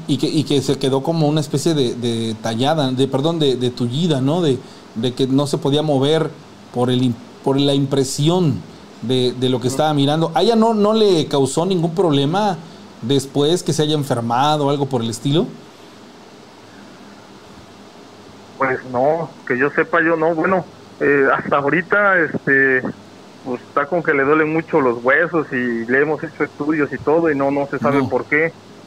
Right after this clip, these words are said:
Speaker 2: No.
Speaker 1: Ujú. Pudiera ser, pudiera ser que este personaje alguna, alguna conexión tiene que tener con, con tu mamá,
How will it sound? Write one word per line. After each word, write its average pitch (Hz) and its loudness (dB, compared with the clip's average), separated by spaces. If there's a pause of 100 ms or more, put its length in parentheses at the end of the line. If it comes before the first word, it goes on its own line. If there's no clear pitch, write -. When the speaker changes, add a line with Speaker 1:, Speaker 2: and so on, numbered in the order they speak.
(460)
Speaker 2:
No. 113 0
Speaker 1:
Ujú. 101 -4 (1400)
Pudiera 147 2
ser, 156 2
pudiera 147 2
ser 156 0 (120)
que 143 2
este 147 -2
personaje 131 0
alguna, 120 0 (420)
alguna 180 2
conexión 156 0
tiene 165 0
que 143 0
tener 135 0
con, 131 0
con 110 -4
tu 113 -2
mamá, 120 2